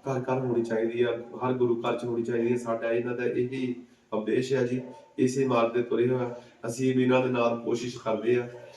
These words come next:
ਗੁਰੂ ਪਿਆਰੀ ਸਾਧ ਸੰਗਤ ਜੀ, ਸਾਰੀ ਸੰਗਤ ਦਾ ਧੰਨਵਾਦ ਕਰਦਾ ਹੋਇਆ, ਇਹਨਾਂ ਦਾ ਧੰਨਵਾਦ ਕਰਦਾ, ਸਾਰੀ ਸੰਗਤ ਦਾ, ਜੱਸੀ ਭਾਈ ਦਾ ਧੰਨਵਾਦ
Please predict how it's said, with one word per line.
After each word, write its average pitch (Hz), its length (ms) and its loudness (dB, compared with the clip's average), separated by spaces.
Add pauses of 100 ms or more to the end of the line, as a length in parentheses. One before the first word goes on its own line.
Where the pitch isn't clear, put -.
(240)
ਗੁਰੂ 117 160 2
ਪਿਆਰੀ 120 220 2
ਸਾਧ 113 220 -2
ਸੰਗਤ 120 320 -6
ਜੀ, 123 200 -6 (260)
ਸਾਰੀ 143 300 0
ਸੰਗਤ 120 360 -2
ਦਾ 117 380 -2 (120)
ਧੰਨਵਾਦ 117 440 0
ਕਰਦਾ 120 300 0
ਹੋਇਆ, 120 260 0
ਇਹਨਾਂ 120 240 0
ਦਾ 123 80 0
ਧੰਨਵਾਦ 113 440 -4
ਕਰਦਾ, 110 300 -6
ਸਾਰੀ 120 280 -4
ਸੰਗਤ 113 340 -6
ਦਾ, 113 60 0
ਜੱਸੀ 110 340 -6
ਭਾਈ 123 160 -2
ਦਾ 117 120 0
ਧੰਨਵਾਦ - 400 -4